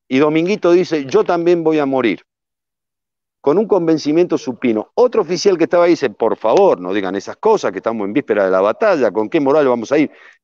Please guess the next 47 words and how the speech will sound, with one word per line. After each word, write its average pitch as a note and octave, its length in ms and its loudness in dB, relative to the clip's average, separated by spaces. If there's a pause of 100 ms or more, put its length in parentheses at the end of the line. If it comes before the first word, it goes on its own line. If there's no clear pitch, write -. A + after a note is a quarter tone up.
"Estoy G3 360 -2
convencido F3 520 0
que C3 80 0
voy D#3+ 160 4
a E3 60 4
morir", D#3 280 0
dice G2+ 300 -4
Do-, F#2 240 -2
eh, F2+ 140 -4
Dominguito. G2+ 500 -4
Esto D#3 160 -4
está F#3 140 0
registrado E3 600 2
por C3 120 0
un C#3 80 -2
sobreviviente, A2+ 720 -2
¿eh? A2 120 -14 (1000)
En F#3 160 0
ese A3 240 0
momento G#3 420 2
entra F#3 320 2
un F3+ 120 2
oficial, F3 600 0
que B2+ 120 0
no C#3+ 100 0
recuerdo C3 360 0
el D#3 60 -2
nombre, G#2+ 500 -2 (580)
que D#3+ 100 -4
era F3+ 80 2
un F#3+ 80 4
hombre G3 240 2
muy F3+ 180 2
bajo G#2 400 -2
de F2+ 60 -6
estatura, F#2+ 720 -4 (760)
y D3+ 120 -4
cuando D#3+ 600 4
ve G#3+ 140 4
las G3+ 160 -4
caras F#3+ 360 0
que G#2 140 -6
tienen C3 340 -6
todos, B2 380 0
te E2 80 -18
imaginás, G2+ 520 -8
todos, - 600 -10